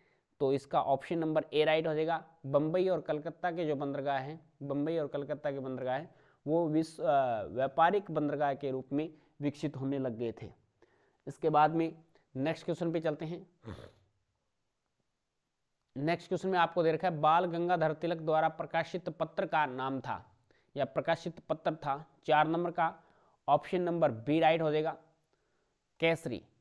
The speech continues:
बंग-, अ, बाल गंगाधर तिलक द्वारा प्रकाशित पत्र का नाम था केसरी। नेक्स्ट क्वेश्चन पे चलते हैं। क्वेश्चन नंबर पाँच है, भारत के कुल भौगोलिक क्षेत्रफल के कितने प्रतिशत भाग,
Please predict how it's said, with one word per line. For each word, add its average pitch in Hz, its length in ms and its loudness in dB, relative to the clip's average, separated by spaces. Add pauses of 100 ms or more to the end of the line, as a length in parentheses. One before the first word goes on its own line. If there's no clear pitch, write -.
(280)
बंग-, 139 240 -2 (100)
अ, 127 280 2
बाल 151 300 6
गंगाधर 165 460 2
तिलक 165 240 2
द्वारा 160 300 4
प्रकाशित 156 520 0
पत्र 151 300 -4
का 156 120 2
नाम 151 220 0
था 170 120 -2
केसरी। 143 420 -2 (640)
नेक्स्ट 160 280 0
क्वेश्चन 180 280 0
पे 175 80 0
चलते 156 260 0
हैं। 165 200 -10 (2500)
क्वेश्चन 180 220 0
नंबर 175 180 4
पाँच 160 340 2
है, 165 140 2
भारत 143 420 6
के 196 180 0
कुल 190 240 2
भौगोलिक 156 520 6
क्षेत्रफल 175 500 0
के 185 160 0
कितने 185 360 -2
प्रतिशत 170 540 -4
भाग, 127 220 0